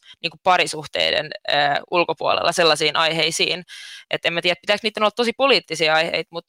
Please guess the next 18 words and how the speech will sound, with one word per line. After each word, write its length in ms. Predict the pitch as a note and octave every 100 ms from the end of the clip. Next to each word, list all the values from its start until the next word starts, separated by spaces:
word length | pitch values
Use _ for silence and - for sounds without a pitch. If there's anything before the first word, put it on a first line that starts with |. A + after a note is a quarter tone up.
| -
mut 180 | F3 _ - _
kuitenkin, 540 | F#3 E3+ E3 F3 E3
koska 220 | D#3 -
mä 140 | E3 E3
oon, 140 | E3+
mä 120 | - F3
kirjoitan 380 | A#3 F#3 D3+
paljon 280 | D#3 D3+ D3+
sellaista 360 | D#3+ D#3+ E3+ F3
myös, 360 | F3 E3+ E3+ - - - _
mun 120 | F3
nyt 160 | E3+
on 120 | F3 D#3+
vaan 240 | D#3+ D#3 - _
sattunut 380 | G3 F3 E3+ D#3+
silleen, 280 | F3 E3 E3+
et, 80 | -
et, 120 | -